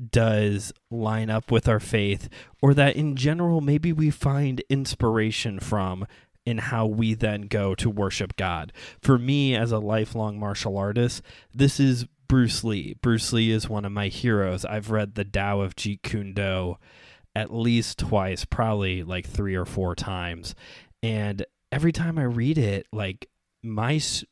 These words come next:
my faith grows. You, I, y-, you, you would think that a book that promotes, you know, Taoism, Eastern philosophies, Eastern religions, like,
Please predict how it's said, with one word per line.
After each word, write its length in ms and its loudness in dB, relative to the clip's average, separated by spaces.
my 240 -2
faith 760 -2
grows. 720 -2
You, 200 0
I, 220 -2
y-, 240 -4
you, 280 2
you 160 6
would 140 6
think 280 -2
that 160 2
a 40 2
book 400 2
that 220 0
promotes, 800 2
you 140 2
know, 280 -4
Taoism, 1000 0
Eastern 420 -4
philosophies, 1160 -4
Eastern 460 -4
religions, 800 -2
like, 260 -4